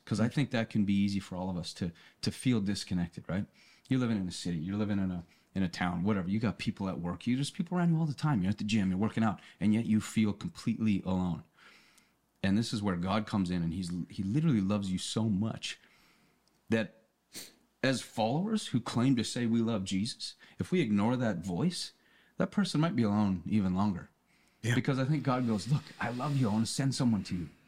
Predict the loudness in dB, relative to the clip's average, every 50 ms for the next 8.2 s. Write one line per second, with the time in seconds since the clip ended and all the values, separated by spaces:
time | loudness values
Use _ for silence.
0 | _ -20 _ _ -20 -20 -20 -20 _ _ -2 0 2 2 2 4 4 4 4 4
1 | 4 2 0 -2 -2 -2 0 0 0 0 -2 -4 -6 -6 -6 -4 -6 -6 -8 -10
2 | _ _ -2 -2 0 2 2 0 0 -2 -2 -6 -12 _ -20 -18 _ -2 -2 0
3 | 0 2 2 2 2 0 0 -6 -18 -14 -12 -10 -6 -4 -2 0 2 2 2 2
4 | 0 0 0 2 0 0 0 0 -2 0 2 4 4 4 4 2 0 -2 -10 _
5 | _ _ _ _ _ _ _ _ _ _ -6 -2 0 0 2 2 4 4 4 2
6 | 2 0 0 0 0 2 2 2 2 0 0 -2 -4 -2 -2 -2 -2 -4 -2 -2
7 | -2 -2 0 0 -2 -2 -4 -4 -4 -6 -6 -4 -6 -6 -4 -2 -2 0 0 0
8 | 2 0 0 -2